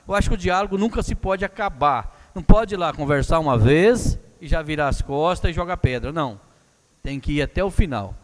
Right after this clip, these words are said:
Quando vê que não tem mais jeito, aí tudo bem. Aí vamos pra, pra esfera jurídica pra tentar resolver. Então eu espero que o governador Mauro Mendes, junto com o secretário de saúde,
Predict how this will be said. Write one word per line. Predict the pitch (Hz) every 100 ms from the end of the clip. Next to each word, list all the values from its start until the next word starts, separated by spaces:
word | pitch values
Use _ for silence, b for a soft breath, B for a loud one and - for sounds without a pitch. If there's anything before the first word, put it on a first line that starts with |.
| _
Quando | - 294 233
vê | 165
que | 151
não | 139
tem | 135
mais | 131 107
jeito, | 170 160 143
aí | 180
tudo | 202 214
bem. | 135 101 113
Aí | 151
vamos | 160 190 165
pra, | 165 135 b b b
pra | -
esfera | 135 - 143 131
jurídica | 113 110 151 151 135 139
pra | 127
tentar | 156 143 -
resolver. | 151 151 135 101 90 b b b b b b -
Então | 143 165 185
eu | 202
espero | 170 - 165 175 202 160
que | - 170
o |
governador | 165 156 151 143 147
Mauro | 143 139
Mendes, | 131 147 180 - - - _ _ _ _ _ _ -
junto | 135 117 196 214 -
com | -
o | 156
secretário | 143 147 143 143 139 135
de | 127
saúde, | - 120 131 156 170